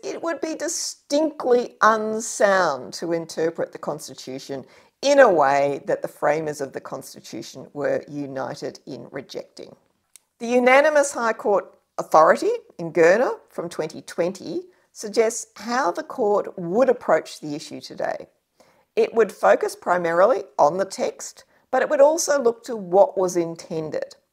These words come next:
Unlike the case of the implied freedom of political ca-,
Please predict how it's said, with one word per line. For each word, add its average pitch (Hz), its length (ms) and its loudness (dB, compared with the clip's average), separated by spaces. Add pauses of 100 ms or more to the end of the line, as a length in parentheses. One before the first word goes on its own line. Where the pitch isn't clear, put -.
(440)
Unlike 269 580 2
the - 100 -4
case 202 340 0
of 175 80 -14
the 170 100 -2
implied 160 440 -4
freedom 143 340 -4
of 139 120 -8
political - 340 -10
ca-, - 340 -10